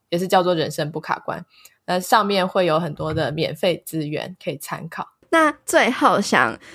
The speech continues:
Speaker 2: 请 Amber 送给大家一句话或是一段话，来作为这个节目的结尾跟 ending。
Speaker 1: 我想跟大家说的就是，不管你现在在人生的哪个阶段，如果你觉得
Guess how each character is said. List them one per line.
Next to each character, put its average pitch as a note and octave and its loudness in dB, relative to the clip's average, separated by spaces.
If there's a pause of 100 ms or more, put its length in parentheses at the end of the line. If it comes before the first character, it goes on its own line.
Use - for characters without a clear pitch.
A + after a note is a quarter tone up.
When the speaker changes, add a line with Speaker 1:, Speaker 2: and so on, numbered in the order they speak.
(140)
Speaker 2:
请 F#3 -2
Amber A#3 2 (160)
送 A3+ 2
给 D#3 -2
大 F3 0
家 F3 0
一 F#3+ -4
句 C4+ 0
话 A3+ 4
或 G3 2
是 G3+ -2
一 E3+ -6
段 F3 2
话， G#3+ 4
来 D3 -2
作 F#3+ 0
为 D#3+ 0
这 G3 -2
个 F#3 0
节 E3+ -2
目 A3 2
的 - -4
结 G#3 2
尾 C#4+ 4 (140)
跟 F3+ 4
ending。 C4 2 (560)
Speaker 1:
我 G3 -6
想 G#3+ 2
跟 A3+ -2
大 B3+ 4
家 A#3+ 8
说 A3+ 2
的 G3+ 0
就 G3+ -2
是， G3 -6 (500)
不 D4 2
管 F3 4
你 D3+ -4
现 F#3+ 0
在 F3+ 6
在 F#3 2
人 D#3 -2
生 E3 -2
的 D#3+ -2
哪 - -6
个 D3+ -6
阶 D3 -4
段， - -4 (320)
如 G3 2
果 A3 6
你 E3+ 0
觉 D3+ 0
得 D#3 -2